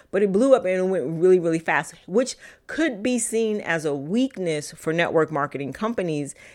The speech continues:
is that they, um, they can blow up really fast and then they can blow out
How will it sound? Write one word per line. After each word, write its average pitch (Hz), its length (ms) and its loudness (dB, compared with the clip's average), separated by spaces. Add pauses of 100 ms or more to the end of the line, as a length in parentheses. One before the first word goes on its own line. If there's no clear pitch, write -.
(140)
is 151 400 -4
that 165 560 0
they, 165 680 0
um, 139 480 -4
they 185 100 0
can 165 220 -6
blow 180 280 2
up 156 140 0
really 175 180 0
fast 226 460 0
and 165 100 -6
then 165 100 -4
they 151 100 -2
can 147 220 -8
blow 151 220 2
out 156 280 4